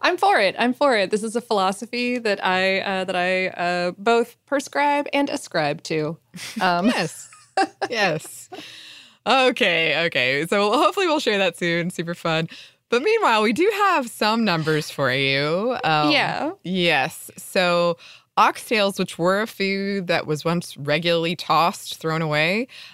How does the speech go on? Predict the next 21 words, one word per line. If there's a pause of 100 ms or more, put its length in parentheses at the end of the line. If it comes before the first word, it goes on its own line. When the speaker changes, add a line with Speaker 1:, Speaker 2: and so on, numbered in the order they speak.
(100)
Speaker 2:
uh,
now
runs
about
four
to
ten
dollars
a
pound (400)
as
the
nose
to
tail
movement
has
become
more
and
more